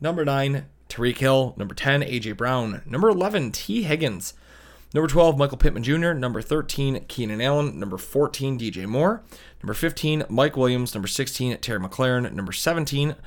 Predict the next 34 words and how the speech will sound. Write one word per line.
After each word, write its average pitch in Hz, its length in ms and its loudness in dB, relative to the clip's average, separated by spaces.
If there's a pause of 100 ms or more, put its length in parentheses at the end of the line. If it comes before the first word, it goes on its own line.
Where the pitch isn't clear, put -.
(240)
Cortland 127 360 0
Sutton. 135 240 0
Number 120 220 0
eighteen, 180 580 -2 (540)
Deontay 139 480 2
Johnson. 117 400 -2
Number 107 140 -2
nineteen, 139 580 -4 (260)
D 127 160 0
K 110 220 -4
Metcalf. 160 460 -2
Number 123 160 -4
twenty, 175 500 0 (180)
Jaylen 107 320 -4
Waddle. 170 400 2 (380)
Twenty-one, 190 460 6
Brandon 127 260 4
Cooks. 202 260 0
Twenty-two, 185 640 0
Gabriel 131 380 0
Davis. 185 580 -2
Twenty-three, 139 840 0 (280)
Marquise 151 380 -2
Hollywood 139 300 2
Brown. 131 260 4
Twenty-four, 135 560 0
Allen 110 240 -4
Robinson. 123 480 -4
Twenty-five, 156 760 0
Amari 131 380 0
Cooper. 147 320 0
Twenty-six, 156 580 -4
Jerry 107 260 -4
Jeudy. 156 420 2